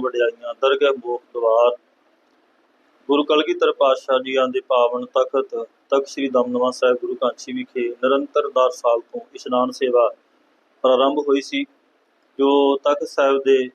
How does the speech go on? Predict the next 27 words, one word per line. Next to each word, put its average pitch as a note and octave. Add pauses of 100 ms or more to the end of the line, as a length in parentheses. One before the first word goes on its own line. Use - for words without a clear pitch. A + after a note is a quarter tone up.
(140)
ਸਮੁੱਚੇ C3
ਸਟਾਫ B2+
ਵੱਲੋਂ, B2+
ਮਾਨਯੋਗ A#2+
ਸਿੰਘ C#3
ਸਾਹਿਬ C#3
ਜੀਆਂ C#3
ਵੱਲੋਂ C3 (920)
ਅਤੇ D#3
ਸਮੁੱਚੇ E3+
ਨਗਰਾਂ C#3
ਦੀਆਂ C3+
ਸੰਗਤਾਂ B2+
ਵੱਲੋਂ B2
ਹਰ C3+
ਰੋਜ਼ C#3
ਤਖਤ B2+
ਸਾਹਿਬ B2+
ਵਿਖੇ B2+
ਹਾਜ਼ਰੀ B2
ਭਰ B2+
ਕੇ -
ਇਸ਼ਨਾਨ A#2+
ਸੇਵਾ A#2
ਕੀਤੀ B2
ਜਾਂਦੀ C#3
ਹੈ। B2